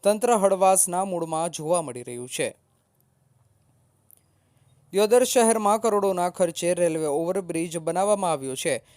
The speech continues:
અને વિધાનસભાના અધ્યક્ષ શંકર ચૌધરીના હસ્તે રેલવે ઓવરબ્રિજને ખુલ્લો મૂકવામાં આવ્યો હોય ત્યારે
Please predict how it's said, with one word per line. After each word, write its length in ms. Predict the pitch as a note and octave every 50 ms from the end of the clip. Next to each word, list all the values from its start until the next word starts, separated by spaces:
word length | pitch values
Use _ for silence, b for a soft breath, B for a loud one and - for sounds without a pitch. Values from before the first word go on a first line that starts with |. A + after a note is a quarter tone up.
| b b b b
અને 200 | D3 D3 D3+ C#3+
વિધાનસભાના 680 | C#3+ D#3 D3+ F#3+ G3 G#3 G3 - G#3+ F#3+ G#3 G3+ F#3+ F#3
અધ્યક્ષ 360 | F#3 E3 F#3 G3 F#3+ - -
શંકર 520 | G#3 - - F#3 F3+ F3 D#3+ - E3+ E3+ E3+ E3
ચૌધરીના 600 | - - E3+ E3 E3 D#3 F3 G3 G#3+ A3 A3 G#3
હસ્તે 320 | F#3 F3 - - - D#3+ E3+ E3
રેલવે 380 | D#3+ D#3 D3 D3+ D3 D#3+ E3 D#3
ઓવરબ્રિજને 840 | - D#3 D3 D3 D3 D3+ C#3 C#3+ D#3 F3 G3+ F#3 F#3 G3 D#3+ D#3 F3+
ખુલ્લો 320 | F3 - - E3 D#3 D#3+ D#3
મૂકવામાં 500 | D3 D3 C#3+ - - G3+ G#3 G3+ F#3 F3
આવ્યો 240 | E3 D#3 D3+ D3+ D3
હોય 200 | D3+ D3 D3+ D#3
ત્યારે 380 | D3 - F3+ G3+ G#3 G3+ D3+